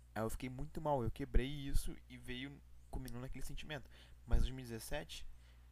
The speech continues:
o sentimento era bom pra caralho. É, todo dia eu ia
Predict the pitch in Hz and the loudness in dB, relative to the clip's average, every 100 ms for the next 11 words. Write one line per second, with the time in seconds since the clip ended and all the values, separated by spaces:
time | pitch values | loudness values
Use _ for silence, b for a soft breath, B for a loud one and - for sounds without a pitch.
0 | - - 139 - 127 139 151 156 - 175 | -16 -8 -6 -4 10 10 10 10 10 10
1 | 175 151 - - - - 120 113 135 151 | -2 -4 -6 -6 -10 -8 6 8 8 2
2 | 120 127 139 135 101 - - 107 113 120 | 0 -2 -2 -2 -6 -14 -8 -6 -4 -4